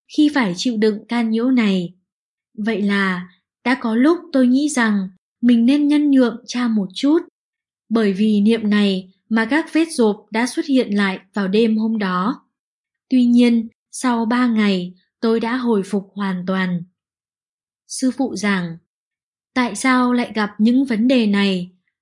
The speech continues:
Đó đều là nghiệp lực mà bản thân chư vị mắc nợ tạo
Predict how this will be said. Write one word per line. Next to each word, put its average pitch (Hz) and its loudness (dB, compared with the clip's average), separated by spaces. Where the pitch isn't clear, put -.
Đó 220 -2
đều 254 2
là 208 2
nghiệp 202 2
lực 208 0
mà 208 0
bản 190 -4
thân 247 2
chư 262 0
vị 262 0
mắc 277 -4
nợ 226 2
tạo 208 -6